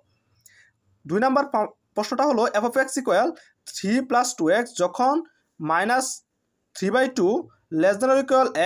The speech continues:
x less than zero, three minus two x যখন zero less than or equal x less than three by two, minus three minus two x যখন x greater than three by two, ফাংশনের x equal to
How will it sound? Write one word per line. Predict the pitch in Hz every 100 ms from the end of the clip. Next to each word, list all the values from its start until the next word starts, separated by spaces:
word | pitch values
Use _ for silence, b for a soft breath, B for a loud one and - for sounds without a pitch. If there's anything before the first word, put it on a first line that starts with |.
| 233
x | 320 - - _ 156
less | 170 202
than | 247 180
zero, | 135 139 233 - _ _ _ _ _ _ _ _ -
three | 190 240 254
minus | 185 214 254
two | - 262 254
x | 165 202
যখন | 214 196 220 151
zero | 160 170 190 233 156
less | 170 190
than | 254
or | 269
equal | 269 254 175 214 254
x | - - - 156
less | 175 185
than | 247 247
three | 185
by | 226 240
two, | 175 269 339 b b b b 151
minus | 165 226 269 277 -
three | 240 262 175
minus | 160 233 254
two | 254 254
x | 180
যখন | 208 214 196 220 185
x | - -
greater | 262 226 220
than | 226 320 - _ _ -
three | - 202
by | 190
two, | 175 110 - b b -
ফাংশনের | 180 220 - 269 277 262 214
x | -
equal | 254 262
to | 254